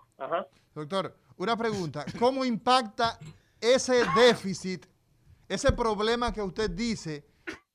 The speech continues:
Speaker 2: que tenemos a nivel de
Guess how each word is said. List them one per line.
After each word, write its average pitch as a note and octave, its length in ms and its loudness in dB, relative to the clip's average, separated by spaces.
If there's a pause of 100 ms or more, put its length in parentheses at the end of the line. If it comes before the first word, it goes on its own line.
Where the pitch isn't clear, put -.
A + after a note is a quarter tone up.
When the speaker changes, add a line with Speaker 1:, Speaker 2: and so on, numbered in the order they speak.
(400)
Speaker 2:
que G3 500 0 (100)
tenemos A3 840 -2
a F#3 120 -2
nivel F#3 680 -4
de G#3 600 -2